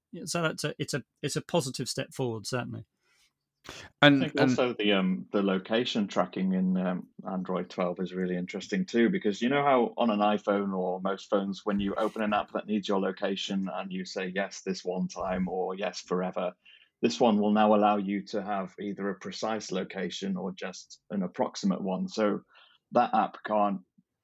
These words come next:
Speaker 3: then go, "Right, I know exactly which street you're in, what house you're next to." It's like, "Well, you're somewhere in this general area," and they can't pinpoint you, which is, um, it's a really good, uh, addition to Android twelve, I think.
Speaker 2: Yeah, because sometimes you just wanna say, "Well, I'm, I'm in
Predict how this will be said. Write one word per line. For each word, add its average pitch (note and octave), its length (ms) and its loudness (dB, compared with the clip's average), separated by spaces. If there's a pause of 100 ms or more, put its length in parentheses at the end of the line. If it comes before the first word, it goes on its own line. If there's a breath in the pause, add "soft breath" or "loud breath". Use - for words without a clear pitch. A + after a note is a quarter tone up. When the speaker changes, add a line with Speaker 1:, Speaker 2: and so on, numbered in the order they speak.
(120)
Speaker 3:
then A2+ 220 -2
go, G2 180 -2
"Right, G2+ 300 0
I G2 100 -4
know G2 160 0
exactly F#2+ 460 -4
which F#2+ 220 -2
street G2 260 -2
you're F#2 160 0
in, F2+ 100 0
what F#2 240 0
house F#2 280 -4
you're F2+ 100 -4
next - 300 -8
to." F2 180 -2
It's - 220 -8
like, F#2 260 0
"Well, F#2+ 260 -2 (380)
you're F#2+ 100 2
somewhere G2 480 4
in F#2 200 2
this F#2 180 0
general F#2 480 2
area," F#2 500 0 (320 soft breath)
and G2 100 2
they F#2 80 2
can't G2 360 0
pinpoint - 460 0
you, - 220 -6
which - 260 -8
is, G2 180 -4
um, F#2+ 300 0 (140)
it's - 120 -12
a G2+ 60 -4
really G2+ 220 2
good, F#2+ 220 -2 (360)
uh, G2 180 -6 (100)
addition G2 440 -4
to G2+ 100 -8
Android F#2+ 300 -4
twelve, F#2+ 260 -6
I - 80 -8
think. - 200 -14 (460 soft breath)
Speaker 2:
Yeah, E3+ 120 8
because D3+ 200 4
sometimes D3 320 4
you A#2+ 100 2
just B2+ 180 2
wanna A#2 180 4
say, A#2 200 6
"Well, G#2+ 240 6
I'm, G#2 420 0 (120)
I'm G#2+ 160 0
in G#2 280 2